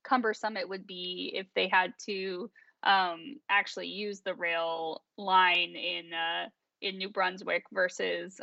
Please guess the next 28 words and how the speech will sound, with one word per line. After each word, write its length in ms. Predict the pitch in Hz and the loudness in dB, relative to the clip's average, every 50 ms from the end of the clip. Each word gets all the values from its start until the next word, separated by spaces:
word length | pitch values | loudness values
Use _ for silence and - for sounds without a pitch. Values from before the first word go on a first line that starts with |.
| - - | -2 2
uh, 440 | 180 170 170 165 170 165 165 170 - - - - | 4 4 6 6 4 4 4 4 2 0 -4 -10
what 260 | - 190 202 190 190 | 0 0 0 2 4
they're 100 | 180 175 | 2 2
using 320 | 180 185 185 190 180 180 | 2 0 -2 -4 -4 0
now 180 | 180 170 175 180 | 2 4 4 4
with 140 | 185 185 - | 2 0 -2
the 80 | 180 | -6
tiny 340 | 185 - - 185 170 170 180 | -2 0 0 2 2 0 -6
train. 540 | - - - 196 190 185 180 180 175 180 190 - _ _ _ _ _ _ _ _ _ | -6 -2 0 2 4 4 4 2 0 -4 -8 -14 _ _ _ _ _ _ _ _ _
But, 240 | 214 185 175 160 151 | 4 4 4 4 0
you 100 | 190 190 | -4 -8
know, 120 | 180 180 | -6 -6
it's, 120 | 180 175 | -6 -6
like, 140 | - 160 139 | -6 -6 -6
over 200 | 165 175 170 175 | -6 -4 -4 -4
a 60 | 170 | -4
hundred 380 | 165 - 185 175 185 175 170 - | -4 -4 -4 -4 -4 -4 -4 -2
miles, 340 | 160 156 156 160 165 165 170 - | 0 0 2 2 2 0 -2 -2
they'd 160 | 160 165 180 | -4 -4 0
have 220 | - 170 165 165 - _ | 2 2 2 2 0 _
to 220 | - 175 160 156 - | 0 0 0 0 -2
use 320 | - 185 185 190 185 185 - | -4 -4 -4 -4 -4 -4 -6
the 80 | 180 | -2
rail 300 | 170 190 165 165 160 160 | 2 4 4 6 6 6
line, 420 | 165 165 170 165 165 165 165 175 185 - _ _ _ _ _ | 4 4 4 4 4 2 2 -2 -6 -10 _ _ _ _ _
which 140 | - 202 - | -6 0 2
I 80 | 170 170 | 2 2
guess 300 | 160 170 160 - - | 4 2 0 0 -2